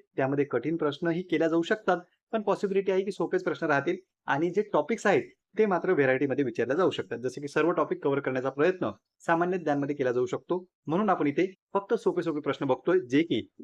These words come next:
तुम्हाला एकदाच वाचल्याने त्याचं उत्तर येऊन जाईल. कधी कधी काय होतं, सोपा प्रश्न असतो पण आपली त्याला रिव्हिजन नसते, त्यामुळे आपला मार्क हा जातो. कठीण प्रश्न जरी आता आपण या व्हिडिओमध्ये घेतले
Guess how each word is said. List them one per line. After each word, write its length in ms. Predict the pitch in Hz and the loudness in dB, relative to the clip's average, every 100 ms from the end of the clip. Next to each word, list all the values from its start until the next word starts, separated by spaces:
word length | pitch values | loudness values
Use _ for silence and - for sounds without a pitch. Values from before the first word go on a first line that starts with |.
| - | -2
तुम्हाला 300 | 170 190 180 | 2 2 2
एकदाच 380 | 165 139 160 196 | 0 0 0 0
वाचल्याने 420 | 156 117 127 127 | 0 -2 -2 -2
त्याचं 240 | 165 131 127 | -2 -4 -4
उत्तर 240 | 113 165 | -4 -2
येऊन 200 | 202 135 | 0 0
जाईल. 160 | 107 98 | 0 0
कधी 140 | 143 156 | 0 0
कधी 160 | 156 | 0
काय 160 | 160 151 | 2 2
होतं, 240 | 143 147 185 _ | 2 -2 -6 _
सोपा 300 | - 160 202 | -2 0 0
प्रश्न 260 | 196 160 185 | -2 -2 -2
असतो 320 | - 160 - _ _ | -2 -4 -6 _ _
पण 120 | 196 196 | 0 2
आपली 220 | 170 190 | 2 0
त्याला 180 | 185 180 | 2 0
रिव्हिजन 440 | 147 151 190 190 | 0 0 2 0
नसते, 280 | 127 - 180 | 0 -4 -6
त्यामुळे 440 | - 139 151 123 - - | 0 2 4 2 0 -2
आपला 240 | 127 180 | 2 4
मार्क 240 | 160 131 135 | 2 2 2
हा 100 | 160 | 4
जातो. 340 | 139 - 101 _ - | 2 0 -10 _ -2
कठीण 260 | 170 180 214 | -2 0 0
प्रश्न 260 | 190 170 | -2 -2
जरी 200 | 190 156 | -2 2
आता 160 | 165 165 | 2 2
आपण 160 | 156 156 | -2 0
या 80 | |
व्हिडिओमध्ये 340 | 135 135 135 135 | 2 2 2 2
घेतले 280 | 196 180 | 2 2